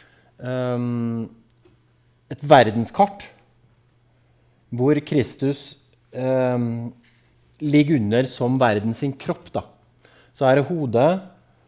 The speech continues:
og her er føttene, og så er vel hendene så vidt med her.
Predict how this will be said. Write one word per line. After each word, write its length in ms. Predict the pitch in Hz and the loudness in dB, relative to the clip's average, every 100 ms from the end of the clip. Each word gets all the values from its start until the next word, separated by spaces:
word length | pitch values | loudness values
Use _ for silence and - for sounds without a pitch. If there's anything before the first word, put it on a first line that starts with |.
| _ _ | _ _
og 100 | 120 | -8
her 180 | 113 123 | -2 -2
er 40 | |
føttene, 600 | 135 120 - - 135 175 180 - _ | -2 -4 -6 -2 -2 -2 -6 -16 _
og 120 | - | -16
så 500 | 120 - 135 131 131 | -14 -8 -2 0 0
er 140 | 123 120 | 0 -2
vel 160 | 110 110 | -4 -6
hendene 400 | 123 101 98 104 | -6 -8 -10 -10
så 100 | 120 | -12
vidt 320 | 110 - - | -12 -14 -10
med 120 | 110 | -8
her. 260 | 107 113 95 | -6 -6 -8